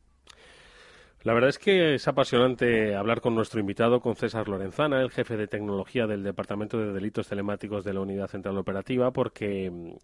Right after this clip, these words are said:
eh, es cierto que ellos no lo pueden hacer todo, que es nuestro sentido común, nuestra propia prudencia, la que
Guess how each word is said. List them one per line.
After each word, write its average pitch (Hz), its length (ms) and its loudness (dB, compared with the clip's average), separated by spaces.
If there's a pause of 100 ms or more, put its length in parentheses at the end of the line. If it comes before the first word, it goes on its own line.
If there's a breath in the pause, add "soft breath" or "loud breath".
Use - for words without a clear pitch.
eh, 85 340 -14
es - 140 -10
cierto 131 340 2
que 120 140 2
ellos 120 240 0
no 123 60 0
lo 117 120 2
pueden 110 240 0
hacer 95 240 -6
todo, 120 460 0
que - 100 -8
es 95 140 -8
nuestro 110 280 -4
sentido 101 420 -2
común, 117 320 -2
nuestra 107 260 -6
propia 104 280 -2
prudencia, 117 640 2
la 110 160 0
que 104 300 -8